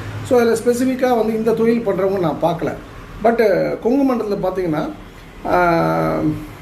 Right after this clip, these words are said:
அந்த தலித் மக்களை வந்து முருகர் அவரோட அம்சமா பார்க்கறாங்க. Actually, technically, it is not correct. அவங்க திருப்பதி பெருமாளோட அம்சம் என்பது என்னுடைய தாழ்மையான கருத்து. In fact, காந்திலாம் பார்த்தீங்கன்னா, அரிஜன் ஒரு வார்த்தையை உபயோகப்படுத்திருப்பார்.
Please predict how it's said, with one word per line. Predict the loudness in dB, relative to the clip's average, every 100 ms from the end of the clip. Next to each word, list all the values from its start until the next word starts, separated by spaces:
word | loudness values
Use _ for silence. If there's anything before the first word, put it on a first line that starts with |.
| -16 -14 -14 -14 -14 -14 -8 0
அந்த | 2 4 2 0 0
தலித் | 0 2 0 0 -2
மக்களை | -2 -2 -2
வந்து | 0 0 0 0
முருகர் | 0 2 2 2
அவரோட | 0 -2 -2 -2
அம்சமா | -2 -2 -2
பார்க்கறாங்க. | 0 -2 -2 -4 -4
Actually, | -2 0 0 2
technically, | 0 2 2 2 0 -2
it | -4
is | -2
not | -2 -2
correct. | -2 -4 -6 -14 -16 -16 -14 -14 -4
அவங்க | 2 4 2
திருப்பதி | 2 0 2
பெருமாளோட | 2 0 2 2
அம்சம் | 2 -2 -2 -2
என்பது | -2 -2 0 0
என்னுடைய | 0 0 0
தாழ்மையான | 2 2 2 2 0
கருத்து. | 0 -2 -4 -10 -12 -16 -14 -4
In | 0
fact, | 2 2 2 0 0
காந்திலாம் | 0 2 2 2
பார்த்தீங்கன்னா, | 0 0 0 2
அரிஜன் | 2 2 2 2 0
ஒரு | 0
வார்த்தையை | 0 0 0 0
உபயோகப்படுத்திருப்பார். | 0 0 -2 -6 -6 -6